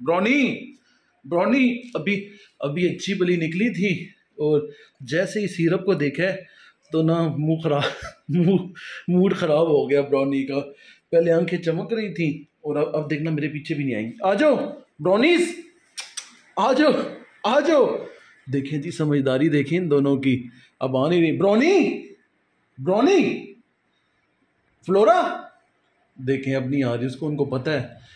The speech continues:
उनको पता है कि हमें सिरप पिलाया जाएगा तो हम नहीं जाने। बड़ी ब्राउनी की तरह मुंह के, मुंह ना ऐसे जुबान मतलब के गंदे तरीके से फेर रही है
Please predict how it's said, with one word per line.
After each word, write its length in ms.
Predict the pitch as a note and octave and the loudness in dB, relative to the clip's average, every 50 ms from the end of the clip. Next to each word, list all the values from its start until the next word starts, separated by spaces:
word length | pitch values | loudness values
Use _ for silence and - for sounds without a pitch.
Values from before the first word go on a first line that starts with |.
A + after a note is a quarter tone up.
| - _ _ | -20 _ _
उनको 220 | C#3 D3 D3+ C#3+ D3 | -6 -4 -2 -2 0
पता 200 | C3+ C#3+ C#3 E3 | 0 0 0 -2
है 60 | D#3+ | -2
कि 60 | D#3 | 0
हमें 180 | C#3+ C3 C3 B2+ | 0 0 0 -2
सिरप 320 | C3 B2+ B2+ C#3+ E3 - | -2 -2 -2 -2 -2 -2
पिलाया 300 | E3 D3+ C3+ B2+ B2+ B2+ | -2 -2 0 0 0 0
जाएगा 300 | B2+ C3+ C3+ B2+ B2 C3 | 2 2 2 2 0 0
तो 140 | B2 B2 B2 | -2 -2 -2
हम 60 | B2 | 0
नहीं 140 | B2+ C#3+ C3 | 0 0 0
जाने। 340 | A#2 B2 - - - C3+ - - - - - C3 | 0 -2 -4 -4 -6 -8 -8 -10 -14 -16 -12 -6
बड़ी 240 | A#2+ D3+ E3 F3+ | -2 0 2 2
ब्राउनी 360 | F3 - E3 D#3 D3 D3+ F3 F3 | 2 2 0 0 2 0 0 0
की 80 | F#3 | 0
तरह 420 | E3+ D#3 F3 G3 G3+ G3+ F#3+ - - - - - - _ _ _ _ _ C#3+ | 0 0 0 0 0 -2 -4 -6 -12 -20 -20 -20 -20 _ _ _ _ _ -6
मुंह 260 | D3+ D#3+ F3 F#3+ G3+ | -2 0 0 0 2
के, 140 | G3 F#3 D3+ - - - - C#3 | 0 0 -2 -4 -8 -12 -10 -8
मुंह 260 | D3+ D3+ E3 G3+ G#3 | -4 -2 -2 0 0
ना 140 | A3 A3+ G3+ | 0 -2 -2
ऐसे 180 | F#3+ G3 F#3+ | -2 -2 -4
जुबान 420 | D#3+ D3+ D#3 C#3 C#3 C#3+ D#3+ E3+ D#3 - - _ _ - | -6 -6 -6 -4 -4 -4 -4 -6 -8 -12 -20 _ _ -14
मतलब 420 | C#3+ C3+ B2+ C3+ C#3+ D3+ D3+ - - | -12 -12 -10 -10 -10 -10 -10 -10 -8
के 200 | D3 C#3+ C3+ B2 - - - _ _ _ _ _ _ _ _ | -4 -4 -4 -4 -4 -10 -18 _ _ _ _ _ _ _ _
गंदे 240 | D#3+ D#3+ F#3 - A3+ | -6 -4 -2 -2 -2
तरीके 360 | - G3 E3 - - D#3+ C#3+ | -2 -2 -4 -4 -4 -4 -6
से 80 | C3 C#3+ | -6 -6
फेर 280 | - - C3 B2 A#2+ A#2 | -6 -6 -8 -8 -6 -6
रही 240 | A#2+ A#2 A2+ A2 A2+ | -8 -8 -8 -10 -10
है 80 | A2 | -12